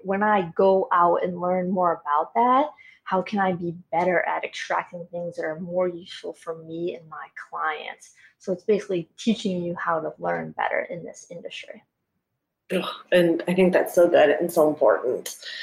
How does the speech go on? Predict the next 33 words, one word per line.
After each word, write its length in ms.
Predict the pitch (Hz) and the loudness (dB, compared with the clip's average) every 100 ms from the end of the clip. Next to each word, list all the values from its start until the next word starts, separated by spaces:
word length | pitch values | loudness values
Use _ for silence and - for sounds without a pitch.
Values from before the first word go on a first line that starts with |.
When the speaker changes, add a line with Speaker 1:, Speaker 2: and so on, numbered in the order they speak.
| - - _ _ _ _ _ - | -14 -18 _ _ _ _ _ 2
Speaker 2:
First 280 | 277 339 339 | 6 6 6
of 60 | 190 | 6
all, 280 | 175 175 - | 6 6 4
uh, 260 | 196 185 170 196 | 4 4 4 4
I 80 | |
wanna 240 | 190 214 202 | 6 4 4
be 120 | 185 | 2
very, 480 | 180 185 185 190 170 - | 4 4 6 4 2 0
or 280 | 170 165 160 | 4 6 6
I 60 | |
guess 220 | 170 170 - - | 4 2 0 2
last 300 | 143 165 - | 2 2 0
of 100 | 143 | 0
all 280 | 135 143 135 | 2 2 -2
is 100 | - 147 | -6 2
the, 340 | 139 131 - | 4 4 2
<laughs> 40 | |
is 320 | 196 190 180 - - | 4 4 4 0 -2
the, 340 | 262 160 147 202 | 2 2 2 4
uh, 420 | 190 180 156 156 151 | 6 8 8 6 4
way 280 | 180 175 | 6 6
to 80 | 175 | 6
say 380 | 175 175 175 - | 4 6 6 4
it, 480 | 285 - - 185 196 | 2 0 0 2 6
but 220 | 202 190 | 6 8
I 80 | 190 | 8
wanna 180 | 196 214 | 6 6
be 140 | 190 | 6
very 340 | 175 175 165 160 | 8 8 6 2
mindful 640 | 151 160 160 170 160 147 | 0 0 2 6 8 8
of 140 | 165 | 6
your 180 | 160 160 | 6 2
time 460 | 156 165 156 156 | 2 2 2 2